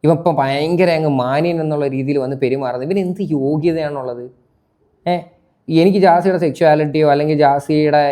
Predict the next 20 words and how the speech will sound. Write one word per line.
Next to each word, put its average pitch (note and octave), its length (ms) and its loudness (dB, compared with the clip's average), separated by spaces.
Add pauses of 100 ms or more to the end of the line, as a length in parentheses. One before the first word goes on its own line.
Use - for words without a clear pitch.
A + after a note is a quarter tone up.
ഇമോഷൻസോ C#3+ 600 -2
അത്, D3+ 280 -2
അതിനെ D#3 200 -2
ഒന്നും D#3 220 -2
ഞാൻ D3+ 160 -4
കളിയാക്കി D#3 320 0
അങ്ങനെയൊന്നും E3 360 -4
അല്ല. C#3 200 -2 (100)
പക്ഷെ - 420 -8
ജാസി F#3 380 0
എന്ന് A#3 160 4
പറയുന്ന G#3 240 4
ഒരു G3+ 60 2
വ്യക്തി G3 220 0
സോഷ്യൽ F#3 300 -2
മീഡിയയിൽ F3+ 260 -2
കാട്ടിക്കൂട്ടുന്ന E3 920 -4 (200)
കോപ്രായങ്ങൾ, E3+ 580 2
കുറെ E3 200 -4
കോമാളിത്തരം F3 640 2